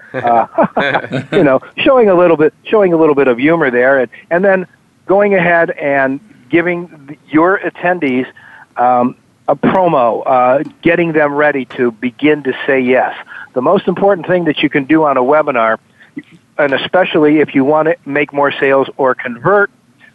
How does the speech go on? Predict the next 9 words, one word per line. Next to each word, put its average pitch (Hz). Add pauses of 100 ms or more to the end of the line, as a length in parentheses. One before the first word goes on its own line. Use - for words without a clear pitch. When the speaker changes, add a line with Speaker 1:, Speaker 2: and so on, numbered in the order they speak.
(100)
Speaker 1:
more 139 (100)
sales, 135 (340)
you 131
need 165
to 180
properly 165
prepare 131 (420)
your 175
attendees 175